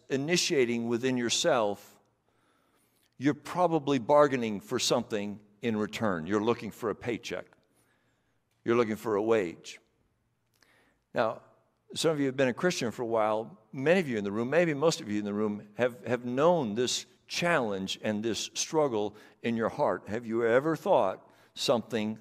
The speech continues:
like this? "Oh God, I don't understand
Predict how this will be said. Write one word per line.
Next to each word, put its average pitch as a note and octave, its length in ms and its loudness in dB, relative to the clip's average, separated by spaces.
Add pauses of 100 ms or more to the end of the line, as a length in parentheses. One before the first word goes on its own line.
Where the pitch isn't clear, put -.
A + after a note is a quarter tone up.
like A2 300 -4
this? - 480 -6 (1300)
"Oh A#2 80 -4
God, A2+ 260 -2
I G#2 80 -4
don't A#2 180 -4
understand G2+ 760 -6